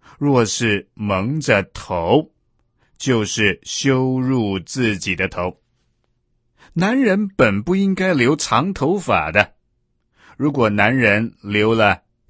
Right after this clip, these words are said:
长头发，在当时是一个同性恋者的记号。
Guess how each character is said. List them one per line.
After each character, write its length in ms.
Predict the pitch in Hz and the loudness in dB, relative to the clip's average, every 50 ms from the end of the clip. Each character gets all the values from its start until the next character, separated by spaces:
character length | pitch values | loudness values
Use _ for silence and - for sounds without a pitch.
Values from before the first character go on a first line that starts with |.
| _ | _
长 440 | - - - - 196 101 110 139 165 151 | -14 -12 -2 2 2 2 2 2 -2 -4
头 220 | - - 117 143 | -2 0 0 0
发， 320 | 135 127 110 87 78 - _ _ _ _ _ _ _ _ _ _ _ | 0 0 0 -2 -2 -4 _ _ _ _ _ _ _ _ _ _ _
在 180 | _ - 127 113 | _ -2 -2 -2
当 320 | 95 - 120 120 127 131 | 2 2 2 2 2 0
时 260 | 123 - - 92 92 | -2 -2 -4 -4 -6
是 160 | 90 - 107 98 | -4 -4 -4 -4
一 80 | 95 | -2
个 120 | 90 95 90 | -4 -4 -6
同 360 | - - - 92 98 117 127 | -6 -8 -6 -4 -4 -4 -4
性 400 | 123 - 147 135 120 113 117 120 | -4 -2 -2 -2 0 0 0 0
恋 360 | 135 147 135 117 104 98 95 | 2 2 2 2 0 -2 -4
者 300 | - - 98 82 78 78 | -4 -4 -4 -4 -4 -6
的 160 | 76 95 95 | -6 -6 -6
记 260 | 87 - - 120 101 | -4 -4 -4 -4 -4
号。 280 | 87 - 104 90 - | 0 0 0 0 0